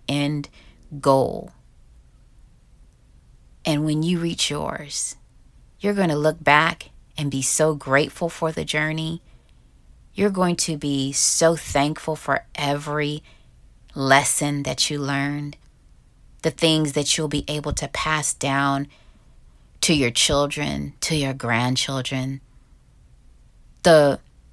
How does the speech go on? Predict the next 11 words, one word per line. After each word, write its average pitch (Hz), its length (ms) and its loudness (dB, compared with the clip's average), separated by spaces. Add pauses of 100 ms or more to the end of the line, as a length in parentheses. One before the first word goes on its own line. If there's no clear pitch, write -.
(520)
words 156 420 6
of 139 100 -4
help - 500 0 (600)
that - 200 -2
you'll 151 180 0
be 147 220 0
able 151 260 -2
to 143 180 -2
give 139 520 0 (560)
to 170 120 2
that 143 360 2